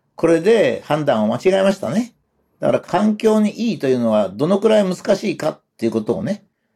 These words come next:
まあ例として書かれてるわけです。それこそが学問の知識っていうものなんですね。まあそういうことで、え、皆さんもこの際ね、やっぱりなんていうんですかね、この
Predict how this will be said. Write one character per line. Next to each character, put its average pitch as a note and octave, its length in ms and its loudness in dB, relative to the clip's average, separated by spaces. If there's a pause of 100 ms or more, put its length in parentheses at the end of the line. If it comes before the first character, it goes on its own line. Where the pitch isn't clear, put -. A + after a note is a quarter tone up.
(120)
ま A#2+ 120 -2
あ - 20 2
例 D3 200 4
と A2 100 -6
し - 100 -12
て E3+ 80 -2
書 - 160 -6
か A#2 120 2
れ A2 100 -2
て F#2 120 -8
る F2+ 60 -4
わ F#2+ 100 -2
け D3 80 -16
で - 60 -20
す。 - 60 -20
そ F3 120 0
れ A3+ 120 2
こ A#3 140 0
そ A#3 140 0
が C#3+ 180 2
学 B2 380 -2
問 F3+ 260 2
の D#3 120 -2
知 - 180 -4
識 A3 240 -4
っ G#3 60 -2
て - 140 -8
い F#2+ 40 2
う - 20 0
も F2+ 120 0
の C#2+ 80 -8
な - 60 -20
ん - 40 -20
で - 60 -20
す - 120 -12
ね。 D#3+ 200 -2 (440)
ま F3 120 2
あ C#3+ 40 -2
そ F3+ 100 2
う - 20 6
い - 20 6
う - 20 4
こ F3 80 2
と D3+ 160 0
で、 - 280 -2 (380)
え、 A2 80 -8
皆 D3+ 200 0
さ C#3+ 120 0
ん A#2+ 80 2
も A2+ 80 0
こ B2+ 100 -2
の C#3+ 120 2
際 C3+ 240 2
ね、 F3+ 280 0 (360)
や G#2+ 160 0
っ - 80 -8
ぱ - 160 2
り A2 280 -2
な G#2+ 200 -2
ん C#3+ 120 -10
て D3+ 100 -10
い D3 40 -4
う C#3+ 40 -2
ん C3+ 60 -4
で B2+ 100 -2
す - 120 -12
か - 160 2
ね、 C#3+ 180 0
こ C3 120 -6
の A#2+ 360 -4